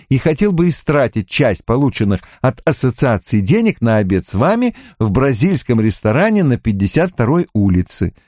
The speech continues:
Причем хочу предупредить заранее, что это будет сугубо деловая встреча с человеком, которому нельзя доверять. И если бы вы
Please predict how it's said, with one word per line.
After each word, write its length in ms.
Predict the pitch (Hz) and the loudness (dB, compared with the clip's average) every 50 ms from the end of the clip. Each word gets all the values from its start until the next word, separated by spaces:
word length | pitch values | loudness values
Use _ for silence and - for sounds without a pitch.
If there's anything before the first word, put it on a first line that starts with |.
| _ _ _ _ - | _ _ _ _ -2
Причем 540 | - 104 92 - - 143 196 214 175 104 80 _ _ _ _ _ _ _ - | -2 0 0 2 2 2 2 2 0 -2 -6 _ _ _ _ _ _ _ -4
хочу 220 | - 101 - - 151 | -2 -2 0 0 0
предупредить 640 | - 147 147 147 131 117 131 127 120 180 190 139 | 0 0 0 0 2 2 0 2 2 0 0 0
заранее, 560 | 120 135 131 131 156 202 226 208 170 135 117 | 0 0 0 2 2 2 0 0 0 0 0
что 140 | 110 - 143 | 0 0 0
это 180 | 156 156 165 151 | 0 0 -2 -2
будет 320 | 135 170 180 165 139 - | 0 0 0 0 0 -2
сугубо 480 | - - 139 127 120 175 220 180 147 139 | -2 -2 -2 0 2 0 2 2 2 0
деловая 460 | 107 123 127 135 135 143 139 123 107 | 2 2 0 2 2 2 0 0 -2
встреча 760 | - - - - 104 117 156 220 254 208 - - 120 87 - _ _ _ _ _ _ | -4 -6 -4 0 2 2 2 2 0 0 0 0 -2 -2 -2 _ _ _ _ _ _
с 100 | - - | -12 -10
человеком, 840 | - - - 143 139 127 120 113 104 110 143 180 220 202 - 175 135 | -4 0 0 2 2 2 2 2 2 2 2 2 2 0 -2 -4 -4
которому 800 | - - 117 98 - 117 139 185 208 214 202 180 139 117 98 - _ _ _ _ - | -2 -2 -4 -2 0 0 2 2 2 2 2 2 2 0 -2 -4 _ _ _ _ -2
нельзя 480 | 120 135 135 123 113 90 104 139 175 185 | 0 2 2 2 2 2 2 2 2 2
доверять. 760 | 165 185 175 156 127 104 107 104 101 95 92 - - _ _ _ _ _ _ _ _ _ - - | 2 0 0 2 2 2 2 2 2 2 0 -2 -8 _ _ _ _ _ _ _ _ _ -2 2
И 40 | |
если 300 | 117 127 185 190 - - | 2 4 2 2 2 0
бы 140 | 165 160 170 | 0 2 2
вы 260 | 151 160 190 180 139 | 2 2 2 0 0